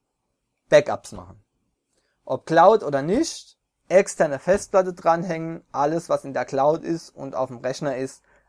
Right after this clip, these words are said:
auf die Festplatte machen, in, ähm, zumutbaren Abständen,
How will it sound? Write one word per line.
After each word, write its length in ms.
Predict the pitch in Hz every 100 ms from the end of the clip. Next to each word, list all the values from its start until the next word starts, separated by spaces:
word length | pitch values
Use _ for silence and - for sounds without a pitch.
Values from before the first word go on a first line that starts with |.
| _
auf 300 | 143 180 190
die 140 | - 165
Festplatte 520 | 180 170 - 143 139
machen, 480 | 120 123 147 135 135 _ _ _ _ _
in, 400 | 202 185 185 180 _ _ _ _ -
ähm, 600 | 147 143 143 143 135 135
zumutbaren 640 | - 190 170 156 135 123 123
Abständen, 840 | 156 - - 135 135 127 127